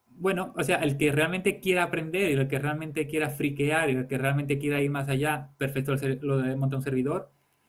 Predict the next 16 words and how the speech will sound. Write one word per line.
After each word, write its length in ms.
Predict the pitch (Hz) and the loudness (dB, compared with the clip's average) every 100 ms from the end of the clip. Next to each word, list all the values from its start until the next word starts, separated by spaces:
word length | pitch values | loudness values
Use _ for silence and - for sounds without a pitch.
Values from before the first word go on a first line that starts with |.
| _ | _
Pero 480 | - 180 196 220 220 _ - | 0 2 4 2 -2 _ -4
lo 180 | 160 | -2
que 160 | 147 139 | -2 -4
quiero 260 | 156 160 170 | -2 0 0
al 100 | 165 | 0
fin 100 | 170 | -4
y 40 | |
al 120 | 156 | -2
cabo 260 | 165 160 156 | -2 0 2
decir 360 | 151 143 170 | 0 0 0
es 140 | 160 - | -2 -4
que 240 | 175 156 - | -6 -6 -4
aquella 460 | 139 139 165 160 | -2 -2 -2 -2
persona 920 | 170 160 170 165 156 156 147 143 143 - _ _ _ _ _ | -4 -4 -6 -4 -2 -2 -2 -2 -6 -14 _ _ _ _ _
cuyo 280 | - 170 165 | 0 2 2
nivel 460 | 160 156 180 151 | 0 0 0 0